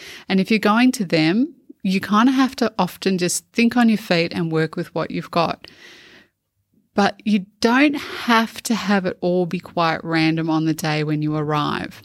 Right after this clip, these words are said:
You can do some things like you could ask them for photos of the space before you get there. So you've got a little bit of an idea about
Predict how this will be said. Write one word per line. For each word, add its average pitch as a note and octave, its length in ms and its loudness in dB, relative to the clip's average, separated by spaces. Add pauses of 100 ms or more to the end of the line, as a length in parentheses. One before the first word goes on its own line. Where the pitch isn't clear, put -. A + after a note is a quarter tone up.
(380)
You G3+ 160 4
can G3 560 2
do B3+ 200 2
some A3+ 360 0
things G#3+ 460 2
like F#3 260 4
you E3+ 80 -2
could E3 140 0
ask D#3+ 240 0
them E3+ 140 0
for - 100 -10
photos F3 800 2
of D#3 160 -6
the F3 60 -6
space - 480 -6
before E3+ 340 -4
you E3 140 -2
get - 240 -6
there. - 200 -4
So - 140 -6
you've F3+ 180 0
got B3+ 100 2
a B3 40 4
little G3 340 4
bit F3+ 140 0
of E3+ 140 -2
an E3 80 0
idea D#3 440 0
about D#3+ 380 -4